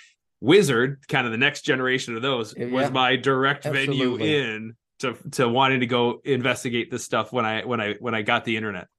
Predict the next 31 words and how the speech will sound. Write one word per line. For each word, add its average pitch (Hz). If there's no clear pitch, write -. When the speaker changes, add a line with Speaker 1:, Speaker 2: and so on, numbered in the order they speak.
Speaker 1:
You 120
know, 117
not 156
Speaker 2:
For 147
Speaker 1:
to, -
Speaker 2:
sure. 147
Speaker 1:
not 160
to 165
get 151
educated, 139
not 135
to 147
do 135
research 135
on 127
my 127
college 120
papers 117
or 120
anything, 113
but, 110
like, 107
man, 131
I'm 117
dog 117
tired 117
after 107
Perth -
fifth 139
Batman 107
movie. 87